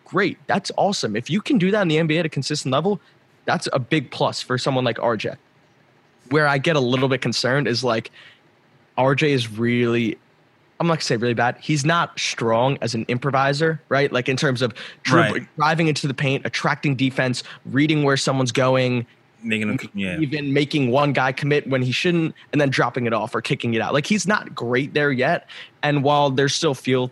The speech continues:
Speaker 1: like he can still develop that with more reps, I'm a little less skeptical that that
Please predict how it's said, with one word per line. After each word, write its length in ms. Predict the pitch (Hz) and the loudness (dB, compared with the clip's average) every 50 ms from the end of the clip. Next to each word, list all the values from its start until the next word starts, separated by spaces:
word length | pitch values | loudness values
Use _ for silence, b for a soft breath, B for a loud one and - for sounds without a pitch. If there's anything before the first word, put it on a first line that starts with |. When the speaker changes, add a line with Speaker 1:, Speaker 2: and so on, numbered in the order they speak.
| - _ | -6 _
Speaker 1:
like 160 | - 120 113 | -4 -4 -4
he 120 | - - 123 | -6 -8 -6
can 160 | - 147 131 | -4 -4 -4
still 180 | - - 139 120 | -2 -2 -4 -4
develop 600 | 107 110 117 113 101 101 110 104 120 127 127 - | -4 -4 -6 -4 -4 -2 -2 0 0 0 0 0
that 160 | 143 127 113 | 0 0 0
with 180 | 120 120 - | 0 -2 -2
more 180 | 120 120 117 113 | 0 0 0 0
reps, 480 | 104 101 104 113 120 131 131 - - - - _ _ _ _ _ _ _ _ - | 0 -2 0 0 0 0 -2 -4 -8 -10 -10 _ _ _ _ _ _ _ _ -4
I'm 160 | - 135 156 160 | -2 0 2 2
a 20 | |
little 500 | 143 127 127 131 139 135 135 127 98 - - _ | 2 2 2 2 2 2 2 2 0 -4 -8 _
less 320 | - 120 120 120 120 131 - | -4 -2 -2 -2 -2 -4 -6
skeptical 680 | - - - - 107 117 - - - _ - 151 143 | -6 -6 -4 -4 -6 -6 -8 -12 -16 _ -4 -2 -2
that 180 | 127 120 104 101 | -2 -2 -2 -2
that 260 | 113 120 120 - B | 0 0 0 0 B